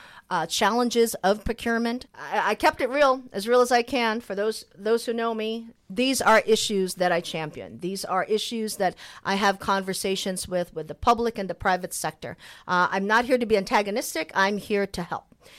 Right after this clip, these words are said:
And this is why, you know, we, we can't solve all of these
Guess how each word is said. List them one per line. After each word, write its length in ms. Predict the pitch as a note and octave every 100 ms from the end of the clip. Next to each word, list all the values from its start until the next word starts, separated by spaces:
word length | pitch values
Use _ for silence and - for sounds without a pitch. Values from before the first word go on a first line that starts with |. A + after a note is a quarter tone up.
| - -
And 240 | F#3+ G3+
this 200 | A#3+ C#4
is 160 | F4 C4+
why, 600 | A#3+ B3 G#3+ E3+ D#3 F#3 - -
you 100 | G3+
know, 140 | A3+
we, 260 | G#3 A#3+ -
we 160 | A#3+ C#4+
can't 320 | D#4 C4 -
solve 420 | - G3+ G2+ - _ _
all 180 | G#3 G3+
of 140 | F3+
these 340 | D#3 A#2 -